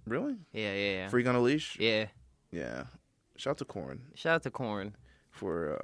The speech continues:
Speaker 1: um,
Speaker 2: For making it, like, they look really ambiguous. Like, I can't tell if they're white, Mexican. Like, I, they're very ambiguous. I can't tell if they're Asian.
Speaker 1: Kind of like that dude in the Black Eyed Peas.
Speaker 2: Yeah, you don't know what the fuck he
Speaker 1: He's
Speaker 2: is.
Speaker 1: like, is he, is he, is he Native American or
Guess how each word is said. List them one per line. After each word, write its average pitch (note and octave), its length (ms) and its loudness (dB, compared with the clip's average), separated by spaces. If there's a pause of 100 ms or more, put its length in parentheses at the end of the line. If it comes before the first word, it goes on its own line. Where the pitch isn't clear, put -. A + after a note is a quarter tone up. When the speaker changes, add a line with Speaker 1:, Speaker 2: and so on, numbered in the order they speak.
(120)
Speaker 1:
um, - 80 -8
Speaker 2:
For C#3 200 0
making C#3+ 300 4
it, A2 180 0
like, C3 220 4
they D3+ 120 6
look E3+ 160 4
really C3+ 300 8
ambiguous. A2+ 460 2
Like, A#2 120 2
I A#2+ 60 2
can't C3+ 220 -2
tell B2 140 0
if A2 100 -2
they're A#2 120 2
white, A2 360 4
Mexican. A2 720 -2 (600)
Like, A2+ 440 0
I, G#2 120 2 (120)
they're B2+ 240 0
very A2+ 460 2
ambiguous. G2+ 420 0
I A2 60 -8
can't A#2 180 -2
tell G#2+ 140 2
if G#2+ 80 -4
they're G#2 120 0
Asian. G#2+ 520 -2 (200)
Speaker 1:
Kind A2+ 180 4
of A2 100 2
like G#2+ 180 6
that G#2+ 180 6
dude A2 220 6
in G#2 100 2
the G2+ 80 2
Black G2 280 2
Eyed G2 160 4
Peas. A2 400 -2
Speaker 2:
Yeah, E3 280 10
you E3 160 12
don't E3+ 140 8
know E3 100 10
what E3+ 120 8
the E3+ 80 4
fuck E3 220 6
he - 120 6
Speaker 1:
He's D3+ 100 12
Speaker 2:
is. C#3 60 12
Speaker 1:
like, B2 100 12
is A#2 160 6
he, G#2 140 4 (160)
is G2 100 -2
he, G2+ 220 -4
is G2+ 100 -6
he G#2+ 80 2
Native A2 300 6
American D#3+ 540 4
or G2+ 120 -2